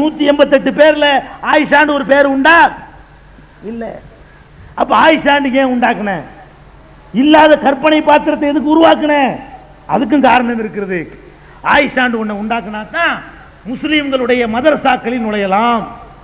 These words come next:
பெண்கள் மதரசாக்கள் கோசாவோடு, கட்டுப்பாட்டோடு, அண்ணன் வந்தா கூட அதுக்கு பார்க்கிறதுக்கான ஒழுங்குமுறைகளோடு நடத்தப்படக்கூடிய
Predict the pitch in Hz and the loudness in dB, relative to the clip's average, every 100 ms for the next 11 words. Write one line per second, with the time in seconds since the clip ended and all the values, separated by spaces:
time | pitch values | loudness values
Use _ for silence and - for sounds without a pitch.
0 | - - 254 269 269 226 214 208 196 180 | -12 -2 0 2 2 2 -2 -2 -4 -4
1 | 175 - - - - - - - - 240 | -8 -14 -16 -20 -20 -20 -20 -12 0 2
2 | - 226 208 185 190 311 302 - - - | 4 2 2 0 2 2 2 -2 -10 -20
3 | - - - 226 320 320 247 240 214 196 | -20 -10 -6 -2 -2 2 0 0 -4 -2
4 | 247 320 254 - - - - - 160 294 | 0 0 -2 -6 -20 -20 -20 -8 -4 2
5 | 320 302 277 277 262 269 320 302 - - | 2 2 2 4 4 2 2 2 2 -4
6 | 185 254 220 220 240 320 311 294 277 269 | -6 -6 -8 -4 0 0 -2 -4 -4 -6
7 | 254 247 202 302 330 311 285 262 262 262 | -4 -4 -4 -4 -2 -2 -2 0 0 0
8 | 285 254 - - 208 247 285 269 247 247 | 0 -4 -10 -8 -4 -2 0 0 -2 -4
9 | 233 240 | -6 -2